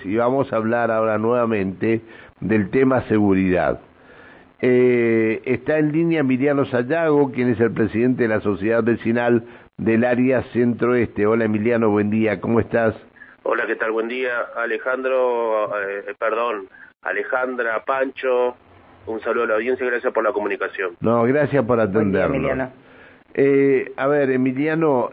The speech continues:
Speaker 1: este, ustedes se reunieron el día de ayer con comerciantes y vecinos del área centro-este que están preocupados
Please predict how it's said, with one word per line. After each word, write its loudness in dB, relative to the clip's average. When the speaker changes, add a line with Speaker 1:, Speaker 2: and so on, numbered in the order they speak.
Speaker 1:
este, 2
ustedes 0
se 2
reunieron 2
el -2
día 2
de 2
ayer 2
con 0
comerciantes 0
y 2
vecinos 2
del 2
área 2
centro-este 0
que -2
están 0
preocupados 2